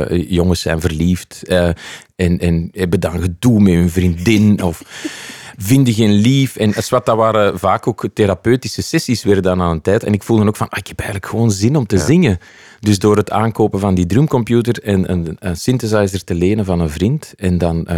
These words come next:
Speaker 1: kabels te steken waar ze niet mogen steken,
Speaker 2: <laughs>
Speaker 1: ehm, heb ik ook ineens gemerkt van, "Hey, ik kan ook gewoon zelf muziek maken." En die apparaten zijn altijd, eh, ja, soms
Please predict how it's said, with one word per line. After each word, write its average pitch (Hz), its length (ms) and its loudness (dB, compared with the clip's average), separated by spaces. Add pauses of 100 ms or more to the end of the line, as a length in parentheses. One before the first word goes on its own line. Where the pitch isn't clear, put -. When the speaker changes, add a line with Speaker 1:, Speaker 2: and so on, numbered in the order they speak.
Speaker 1:
kabels 95 440 -2
te 95 120 -10
steken 92 420 0
waar 87 140 2
ze 85 80 -4
niet 82 160 0
mogen 92 300 2
steken, 107 560 -2
Speaker 2:
<laughs> - 20 -10
Speaker 1:
ehm, 85 420 2 (240)
heb 98 140 -2
ik - 200 -2
ook 101 200 -2
ineens 101 280 2
gemerkt 92 240 -2
van, 90 100 -8
"Hey, 113 140 -6
ik 104 120 -6
kan 98 160 -4
ook 95 180 -2
gewoon 82 320 -2
zelf 92 260 0
muziek 110 300 -2
maken." 110 340 -2
En 90 120 -2
die 85 340 -2
apparaten 87 560 -4
zijn 87 160 -4
altijd, 80 500 -4
eh, 80 260 -2
ja, 80 280 -6
soms - 420 -6